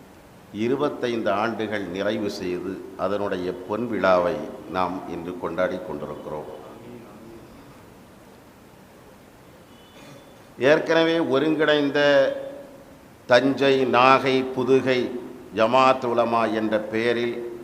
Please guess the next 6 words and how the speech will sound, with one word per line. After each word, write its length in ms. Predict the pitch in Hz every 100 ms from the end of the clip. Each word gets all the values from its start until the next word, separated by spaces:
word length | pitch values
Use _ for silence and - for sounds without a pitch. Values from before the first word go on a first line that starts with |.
| 87
இயங்கி 400 | 101 120 123 113
வந்த 540 | 101 95 92 85 71 -
ஜமாத்துல் 540 | 95 104 113 110 92 85
உலமா, 400 | 82 82 95 92 - - - - - - - - - - - - - - - - - - - - - - - - - - -
பிறகு 720 | 147 156 160 143 123 - -
திருவாரூரை 960 | 147 156 175 170 170 165 160 156 156 147